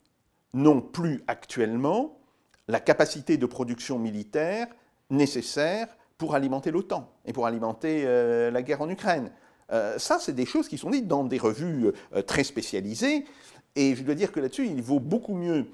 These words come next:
utiliser la presse spécialisée, alors que ce soit la presse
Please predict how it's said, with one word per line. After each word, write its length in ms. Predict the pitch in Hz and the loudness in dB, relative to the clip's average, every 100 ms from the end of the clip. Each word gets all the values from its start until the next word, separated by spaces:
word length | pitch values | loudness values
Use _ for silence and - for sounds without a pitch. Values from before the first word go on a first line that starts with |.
| - _ | -20 _
utiliser 400 | 147 139 139 135 | -10 -8 -6 0
la 140 | 139 117 | 2 2
presse 500 | - 135 110 - _ _ - | 2 -2 -2 -6 _ _ -12
spécialisée, 840 | - - 220 - 143 107 104 196 - _ _ _ _ _ _ _ _ | -6 -2 0 2 0 2 -2 -2 -10 _ _ _ _ _ _ _ _
alors 280 | 92 76 - | -8 -6 -8
que 100 | 107 | -8
ce 120 | 101 | -6
soit 120 | 98 | -2
la 100 | 101 | -2
presse 340 | 95 110 104 | -2 -6 -8